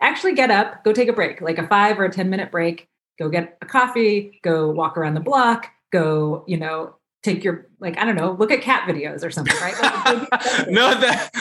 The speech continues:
Speaker 2: that's go-, <laughs> that's going to be, like, five hours watching cat videos.
Speaker 1: But you gotta put a timer, gotta put a timer <laughs> for yourself. So you come back, right? Um,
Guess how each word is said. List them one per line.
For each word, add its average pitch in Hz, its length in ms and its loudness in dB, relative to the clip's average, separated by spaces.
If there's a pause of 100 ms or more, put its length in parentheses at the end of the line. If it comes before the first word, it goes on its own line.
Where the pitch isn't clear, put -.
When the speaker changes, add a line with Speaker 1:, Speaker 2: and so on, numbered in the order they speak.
(200)
Speaker 2:
that's 196 280 2
go-, 208 220 2 (420)
<laughs> 262 440 -6
that's 170 240 2
going 196 300 0
to 190 120 -2
be, 196 180 0
like, 180 240 2
five 196 280 0
hours 165 360 2
watching 143 380 -6
cat 139 200 0
videos. 127 460 -4 (120)
Speaker 1:
But 311 200 0 (140)
you 254 80 -6
gotta 302 140 2
put 381 100 0
a 339 80 -2
timer, 311 580 -2
gotta 247 160 -2
put 330 120 -2
a 339 80 0
timer 285 460 0 (140)
<laughs> - 40 -20
for 285 100 0
yourself. 208 460 -2
So 233 100 0
you 240 140 2
come 269 240 2
back, 175 320 0
right? 196 260 -2 (580)
Um, 190 460 2